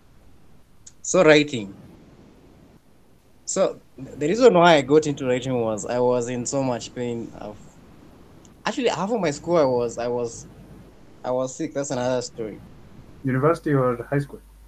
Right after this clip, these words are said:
Speaker 1: High school, high school,
Speaker 2: Okay.
Speaker 1: half of high school, until
Speaker 2: Mm-hmm.
Speaker 1: the whole of university, actually, until, like, two years ago is when I,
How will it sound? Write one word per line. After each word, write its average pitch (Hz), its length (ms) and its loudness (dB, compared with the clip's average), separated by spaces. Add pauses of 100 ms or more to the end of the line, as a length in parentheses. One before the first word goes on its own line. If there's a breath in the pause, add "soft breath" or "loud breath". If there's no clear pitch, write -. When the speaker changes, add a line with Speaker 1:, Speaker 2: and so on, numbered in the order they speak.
(540)
Speaker 1:
High 247 240 0
school, 127 440 -4 (160)
high 190 180 0
school, 156 300 -2
Speaker 2:
Okay. 117 100 -2
Speaker 1:
half 185 120 -2
of 190 120 -8
high 170 160 -2
school, 127 420 -8 (160)
until 180 520 0
Speaker 2:
Mm-hmm. 135 140 -10 (220)
Speaker 1:
the 143 100 -4
whole 175 160 2
of 165 100 0
university, 151 500 4
actually, 135 400 -2
until, 131 280 -4
like, 127 220 -2
two 147 100 0
years 143 180 2
ago 117 200 -2
is 123 140 -4
when 113 220 -2
I, - 200 -8